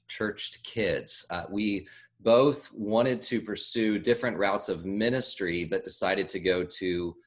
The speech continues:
a, a secular university, the University of Oklahoma, rather than kind of the traditional, uh, Christian school route, um,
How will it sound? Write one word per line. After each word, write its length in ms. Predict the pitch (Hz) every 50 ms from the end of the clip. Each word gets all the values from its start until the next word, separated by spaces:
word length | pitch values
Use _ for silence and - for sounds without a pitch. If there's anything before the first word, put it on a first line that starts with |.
| _ _ _ _ _ -
a, 240 | 85 87 87 87 85 -
a 40 | 80
secular 400 | - - 117 101 - - 101 98
university, 600 | 95 92 90 85 90 87 87 - - 92 98 98
the 80 | 95
University 460 | 90 90 90 85 87 87 85 - -
of 80 | 90 80
Oklahoma, 600 | 85 - - 80 - - 92 87 82 85 90 92
rather 320 | 87 90 85 85 87 87 80
than 220 | 85 87 85 80
kind 160 | - - 87
of 60 | 82 76
the 60 | -
traditional, 720 | - - 87 76 87 85 - - - 90 82 80 80 - _ _ _ _ _ _ _ _ -
uh, 80 | - 78 - -
Christian 360 | - 120 120 - - 98 92
school 380 | - - - - 92 87 85 82
route, 340 | 82 80 80 80 87 92 - - -
um, 540 | 82 82 82 80 80 80 80 80 82 80